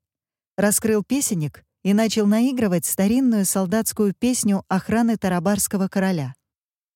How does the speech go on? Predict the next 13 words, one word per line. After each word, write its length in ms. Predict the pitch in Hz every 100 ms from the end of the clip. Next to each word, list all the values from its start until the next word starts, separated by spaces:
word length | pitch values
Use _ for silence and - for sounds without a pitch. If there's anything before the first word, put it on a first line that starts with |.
| _ -
«Il 240 | 208 190
ruolo 520 | 170 190 233 262 233
della 480 | 196 170 214 208 196
guardia 680 | 170 185 220 214 185 196 196
reale 640 | 185 180 196 196 190 185
è 220 | - 185 175
invidiabile. 880 | 185 175 180 160 185 165 135 131 127 _ _ _ _
Siamo 580 | - - 147 220 226 220
sempre 640 | - 202 208 202 202 196 -
vicino 720 | 170 170 214 - 202 190 190
a 160 | - 175
sua 540 | 170 - 208 202 185 -
maestra». 760 | 175 170 160 139 - - 127